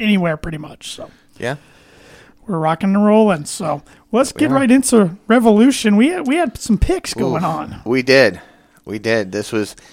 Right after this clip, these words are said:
Speaker 2: this was brutal for me. This was the first time I've ever lost a
Speaker 1: Well,
Speaker 2: <laughs>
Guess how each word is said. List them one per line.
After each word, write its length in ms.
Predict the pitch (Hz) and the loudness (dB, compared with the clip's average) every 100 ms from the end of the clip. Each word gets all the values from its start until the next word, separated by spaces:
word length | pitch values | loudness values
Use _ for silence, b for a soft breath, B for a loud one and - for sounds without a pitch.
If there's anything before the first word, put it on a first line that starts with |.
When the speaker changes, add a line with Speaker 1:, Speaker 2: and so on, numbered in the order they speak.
| b b - | b b -16
Speaker 2:
this 160 | 113 | -12
was 100 | 110 | -14
brutal 360 | - 139 139 117 | 2 4 4 2
for 160 | - | -2
me. 240 | 110 104 98 | -6 -6 -6
This 220 | 104 - | -8 -8
was 180 | 110 101 | -10 -8
the 120 | 104 - - - | -10 -10 -20 -6
first 280 | 131 117 | -4 -4
time 200 | 139 131 143 | -6 -2 0
I've 180 | 123 | 2
ever 200 | 117 120 | 0 -2
lost 360 | 117 120 117 - | 0 2 0 -2
a 160 | 110 104 | -6 -6
Speaker 1:
Well, 220 | 214 - _ _ | -8 -12 _ _
Speaker 2:
<laughs> 160 | _ | _